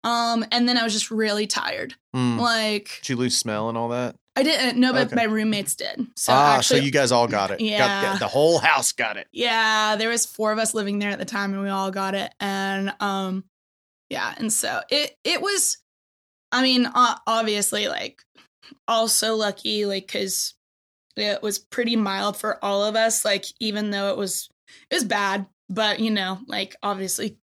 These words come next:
Speaker 1: could have been a lot worse, and so,
Speaker 2: Yeah, you're
Speaker 1: um,
Speaker 2: young.
Speaker 1: yeah.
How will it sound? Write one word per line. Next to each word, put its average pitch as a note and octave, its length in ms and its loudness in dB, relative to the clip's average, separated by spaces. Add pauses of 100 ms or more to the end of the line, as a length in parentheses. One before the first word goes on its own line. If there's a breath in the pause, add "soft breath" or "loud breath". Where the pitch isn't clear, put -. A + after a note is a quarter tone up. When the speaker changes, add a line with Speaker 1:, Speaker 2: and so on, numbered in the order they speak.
Speaker 1:
could A3+ 100 0
have G3+ 80 -2
been G3 120 -4
a G3 100 -4
lot F#3+ 160 -4
worse, G#3 460 0
and G3+ 200 -4
so, G3 300 -2 (280)
Speaker 2:
Yeah, B2+ 100 -2
you're B2+ 160 0
Speaker 1:
um, G#2+ 60 0
Speaker 2:
young. A2 260 0 (340)
Speaker 1:
yeah. A3 340 0